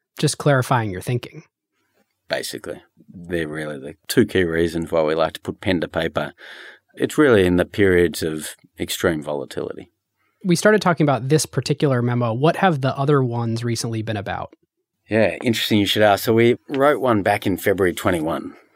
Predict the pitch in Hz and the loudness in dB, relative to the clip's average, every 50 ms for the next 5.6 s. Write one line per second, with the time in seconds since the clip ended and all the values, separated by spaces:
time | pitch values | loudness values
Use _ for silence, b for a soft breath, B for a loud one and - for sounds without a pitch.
0 | b b - 98 95 - 92 - - 139 143 147 127 107 104 101 101 101 104 110 | b b -4 -4 -2 -2 -4 -2 0 2 4 4 4 4 4 4 4 4 2 2
1 | 110 - _ _ _ - 104 104 104 - - 104 - - 104 98 92 87 90 87 | 0 -2 _ _ _ -4 -2 -2 -2 0 -2 -4 -2 0 2 2 4 4 4 2
2 | 90 92 95 98 95 90 90 87 87 85 82 - _ - 90 82 78 - _ _ | 2 2 4 2 2 2 0 -2 -2 -4 -4 -8 _ -6 -6 -6 -6 -10 _ _
3 | _ _ _ _ _ - - - - - - - - - - 113 113 101 104 110 | _ _ _ _ _ -20 -20 -20 -20 -20 -20 -20 -20 -20 -18 -14 -6 -2 2 2
4 | 104 95 92 90 85 87 82 95 98 92 90 85 85 87 90 87 - - 85 85 | 4 4 4 2 2 0 0 2 2 2 2 2 2 2 2 2 0 -2 -2 -2
5 | 85 80 78 - - - 82 80 80 80 80 76 | -4 -4 -6 -8 -8 -6 -4 -2 -2 -2 -4 -6